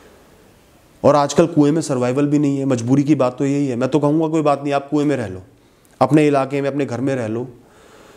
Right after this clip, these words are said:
लेकिन आजकल इतना कॉम्पिटिशन बढ़ गया है,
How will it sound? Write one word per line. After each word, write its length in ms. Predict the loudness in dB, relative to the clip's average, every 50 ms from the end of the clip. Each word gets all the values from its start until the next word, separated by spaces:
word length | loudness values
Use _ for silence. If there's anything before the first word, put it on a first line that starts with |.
| -20 -20 -20 -20 _ _ _ _ _ _ _ _ _ _ _ _ _ _ _ _ _ _ _ _ 2 2
लेकिन 240 | 4 4 4 4
आजकल 300 | 2 2 2 2 2 2
इतना 180 | 2 2 0 0
कॉम्पिटिशन 580 | 0 0 -2 -2 -4 -4 -4 -2 -2 -2 0 0
बढ़ 120 | 0 -2
गया 220 | -2 -4 -6 -6 -8
है, 200 | -10 -12 -14